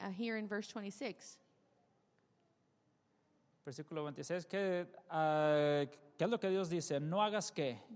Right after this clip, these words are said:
Speaker 1: What does God say in verse twenty-six? Do not do what?
Speaker 2: Ta,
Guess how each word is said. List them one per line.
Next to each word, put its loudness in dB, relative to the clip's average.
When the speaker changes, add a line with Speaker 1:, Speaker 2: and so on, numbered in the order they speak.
Speaker 1:
What 2
does -2
God 0
say -4
in -6
verse -2
twenty-six? -8
Do -8
not -6
do -4
what? -6
Speaker 2:
Ta, -10